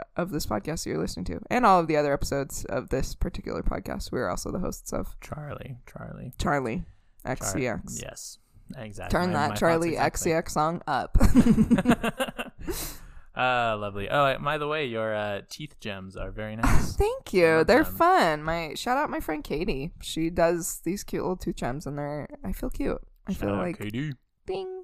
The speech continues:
Speaker 1: I have little sparkles on my
Speaker 2: True.
Speaker 1: canine teeth. I feel like a fun vampire.
Speaker 2: So
Speaker 1: So that's
Speaker 2: true.
Speaker 1: cool. Taylor's looking cute in his little,
Speaker 2: Thank
Speaker 1: um,
Speaker 2: you.
Speaker 1: beanie.
Speaker 2: Yeah, winter, winter
Speaker 1: Yeah,
Speaker 2: Taylor has
Speaker 1: it's
Speaker 2: come
Speaker 1: getting,
Speaker 2: out.
Speaker 1: it's getting chilly.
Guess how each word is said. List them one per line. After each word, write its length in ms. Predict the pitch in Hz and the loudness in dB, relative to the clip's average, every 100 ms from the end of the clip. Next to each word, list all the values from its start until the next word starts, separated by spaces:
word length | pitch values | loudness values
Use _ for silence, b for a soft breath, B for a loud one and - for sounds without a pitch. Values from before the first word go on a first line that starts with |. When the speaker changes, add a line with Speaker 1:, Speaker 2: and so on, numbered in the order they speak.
| - | -12
Speaker 1:
I 40 | 202 | -10
have 100 | 196 | -6
little 180 | 160 | -4
sparkles 480 | 160 - 135 - 208 | -4 -6 -8 -8 -10
on 100 | 160 | -10
my 140 | 143 143 | -10 -12
Speaker 2:
True. 160 | - | -10
Speaker 1:
canine 280 | 151 147 180 | -8 -6 -8
teeth. 200 | 220 247 | -10 -12
I 80 | 185 | -12
feel 140 | - | -10
like 100 | 139 | -10
a 40 | - | -8
fun 260 | - 160 | -8 -6
vampire. 600 | - - - - 262 294 311 - - - B B B B B B | -8 -6 -6 -4 -6 -8 -10 -14 -8 -8 B B B B B B
Speaker 2:
So 100 | - | -12
Speaker 1:
So 160 | - 247 | -4 -2
that's 140 | - | 0
Speaker 2:
true. 40 | - | 6
Speaker 1:
cool. 180 | 165 - | 6 6
Taylor's 300 | 180 190 196 | 2 0 -2
looking 200 | 175 170 | -4 -4
cute 240 | 160 127 | -2 -2
in 120 | 113 | 0
his 220 | 180 - | -2 0
little, 480 | 147 139 131 135 175 - 170 | 2 2 2 0 -4 -6 -4
Speaker 2:
Thank 260 | 143 120 | -4 -4
Speaker 1:
um, 260 | - - 185 - - | -6 -8 -10 -16 -4
Speaker 2:
you. 80 | |
Speaker 1:
beanie. 520 | 170 156 151 139 165 180 - b b b b - | 2 2 0 -4 -6 -8 -14 b b b b -12
Speaker 2:
Yeah, 180 | 95 | -10
winter, 540 | 92 95 101 95 92 90 _ _ | -8 -8 -10 -10 -12 -14 _ _
winter 260 | - - - | -10 -10 -8
Speaker 1:
Yeah, 160 | - | -6
Speaker 2:
Taylor 300 | 143 147 143 | -4 -2 -2
has 120 | 160 - | -4 -4
Speaker 1:
it's 180 | 165 | -4
Speaker 2:
come 60 | 190 | 0
Speaker 1:
getting, 260 | 185 160 147 | 2 0 -4
Speaker 2:
out. 140 | - | -8
Speaker 1:
it's 180 | - 156 | -8 -6
getting 300 | - 139 131 | -8 -6 -6
chilly. 500 | - - 135 135 160 | -6 -4 -2 -4 -6